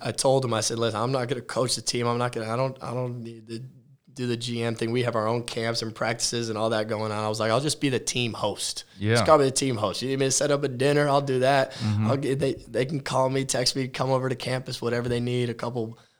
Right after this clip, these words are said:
Speaker 1: uh, basketballs and set up the shooting machine for 'em. Just, just a-, a-, any needs and requests, bring, bring it on." And, uh, so I want, wanted to make sure we had a presence as a staff to take care of those guys. And, uh,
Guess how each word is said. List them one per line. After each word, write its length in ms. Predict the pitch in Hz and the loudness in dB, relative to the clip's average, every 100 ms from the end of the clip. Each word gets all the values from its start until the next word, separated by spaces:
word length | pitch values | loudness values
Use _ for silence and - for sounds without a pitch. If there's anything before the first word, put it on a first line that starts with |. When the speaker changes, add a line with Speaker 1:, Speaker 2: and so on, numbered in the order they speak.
| _ | _
Speaker 1:
uh, 140 | 110 104 | -6 -4
basketballs 720 | 104 120 117 117 113 117 117 | 0 0 0 0 2 2 2
and 80 | 113 | -2
set 200 | 98 117 | -4 0
up 100 | 113 | -2
the 80 | 110 | -2
shooting 320 | - 127 127 | -2 -2 -2
machine 340 | 120 - 120 113 | -2 -4 -4 -4
for 340 | 113 110 110 | -2 0 0
'em. 100 | 110 | 0
Just, 300 | 113 113 - - 78 | -2 -4 -4 -12 -6
just 320 | 120 - - - | -2 -2 -2 -8
a-, 220 | 131 - | -6 -2
a-, 120 | 139 - | -4 2
any 180 | 147 147 | 4 4
needs 320 | 151 143 135 | 4 4 2
and 140 | 123 | 0
requests, 600 | 127 123 123 110 - - | 0 2 2 2 0 -6
bring, 380 | - 120 120 110 | -4 -2 -2 0
bring 200 | 123 117 | 0 2
it 60 | 104 | 0
on." 180 | 87 80 - _ - 92 | -4 -10 -20 _ -16 -14
And, 160 | 87 87 | -12 -12
uh, 160 | 85 | -10
so 160 | 85 104 | -8 -6
I 220 | 92 71 | -4 -4
want, 260 | 98 95 - | -4 -6 -8
wanted 220 | 98 98 | -8 -6
to 60 | |
make 180 | 95 92 | -6 -8
sure 200 | - 90 90 | -8 -8 -8
we 100 | 92 | -6
had 160 | 90 | -8
a 60 | 90 | -10
presence 400 | - 90 95 87 | -10 -10 -8 -10
as 100 | 85 | -8
a 60 | |
staff 300 | 87 - 90 | -8 -6 -8
to 80 | - | -10
take 200 | - 87 | -12 -12
care 160 | - 85 | -8 -8
of 60 | |
those 180 | 80 78 | -8 -10
guys. 460 | - 73 73 - - - - - - _ - | -10 -10 -10 -12 -14 -20 -20 -20 -20 _ -16
And, 240 | 80 76 | -14 -12
uh, 320 | 78 76 76 | -10 -10 -10